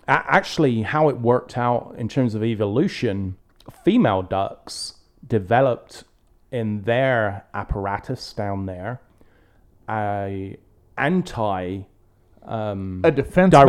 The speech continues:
Speaker 2: mechanism.
Speaker 1: direction to the corkscrew
Speaker 2: Ooh,
Speaker 1: thing.
Speaker 2: okay.
Speaker 1: So when they tried to put in, you know, when the duck tried to, you know, rape the duck, uh,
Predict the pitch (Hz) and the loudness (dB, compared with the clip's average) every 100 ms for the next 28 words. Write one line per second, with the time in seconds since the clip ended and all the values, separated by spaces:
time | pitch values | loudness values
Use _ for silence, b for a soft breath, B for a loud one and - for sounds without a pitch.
0 | 156 190 156 139 160 175 151 190 - 151 | 10 8 6 8 12 12 10 6 4 0
1 | 117 110 117 110 - - - - 120 98 | 0 -2 -4 -2 2 2 2 -10 -6 -4
2 | 95 120 175 330 302 131 98 135 113 - | 2 6 10 10 10 6 2 2 2 2
3 | 160 151 131 123 120 123 120 - 151 156 | 4 6 8 6 2 0 -2 2 2 2
4 | - - 156 135 120 113 104 127 127 110 | -2 -2 -2 0 -2 -4 -6 -4 -4 -2
5 | 110 110 131 131 - - 123 120 110 104 | -4 0 0 -2 -6 -2 -2 -2 -6 -6
6 | - _ - 135 117 101 101 113 - 117 | -10 _ -10 -4 -2 -2 -2 -2 -4 -8
7 | 104 104 117 - - 120 | -4 -2 -2 -4 -12 -14